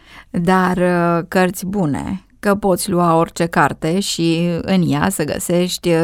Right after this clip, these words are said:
două, trei boabe de grâu, restul paie.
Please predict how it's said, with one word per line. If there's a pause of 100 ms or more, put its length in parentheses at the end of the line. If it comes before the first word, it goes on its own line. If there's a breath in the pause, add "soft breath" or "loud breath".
două,
trei
boabe
de
grâu,
restul
paie.